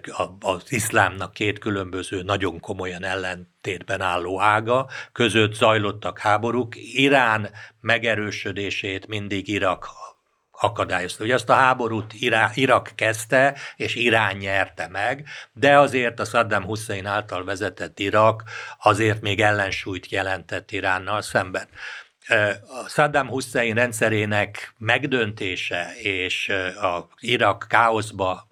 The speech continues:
sodrása azt eredményezte, hogy Iránnak a közvetlen térségben nincsen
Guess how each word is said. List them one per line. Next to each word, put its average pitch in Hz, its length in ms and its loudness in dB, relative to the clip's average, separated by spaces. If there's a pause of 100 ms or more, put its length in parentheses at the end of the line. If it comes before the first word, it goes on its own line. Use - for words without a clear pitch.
(120)
sodrása 113 600 0
azt 107 240 0
eredményezte, 107 760 -2
hogy 101 160 -4
Iránnak 101 680 -2 (540)
a 110 200 4
közvetlen 107 720 2
térségben 90 640 -8
nincsen 113 600 -4